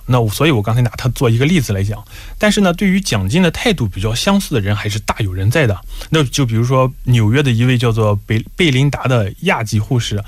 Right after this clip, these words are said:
然后他就中了七百万美元的大奖。而在领取奖金后呢，他继续在医院工作，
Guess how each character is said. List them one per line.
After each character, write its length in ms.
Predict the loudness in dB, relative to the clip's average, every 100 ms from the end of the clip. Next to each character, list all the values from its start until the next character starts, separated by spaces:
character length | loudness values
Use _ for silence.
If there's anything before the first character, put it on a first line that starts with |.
| -12 -6
然 120 | -2
后 60 | 0
他 160 | 0
就 100 | 0
中 160 | 2 0
了 80 | 0
七 280 | -4 -2 -2
百 140 | 0
万 160 | 0 2
美 120 | 0
元 140 | 0
的 80 | -2
大 160 | 0 0
奖。 220 | -2 -4 -12 -20 -20 -4
而 140 | 0 2
在 140 | 4
领 200 | 4 2
取 140 | 0
奖 160 | 0 0
金 180 | 2 0
后 120 | 2
呢， 100 | 0
他 100 | 0
继 200 | -2 -2
续 160 | 0 -2
在 100 | 0
医 160 | 0
院 220 | 2 2
工 200 | 2 2
作， 200 | 2 -2